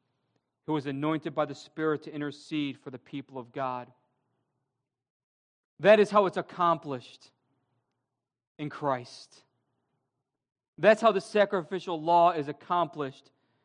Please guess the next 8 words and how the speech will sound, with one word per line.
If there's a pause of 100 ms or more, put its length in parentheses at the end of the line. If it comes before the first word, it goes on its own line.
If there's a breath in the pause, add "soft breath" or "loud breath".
(120)
by
Jesus. (1300)
What
does
God
require
of
us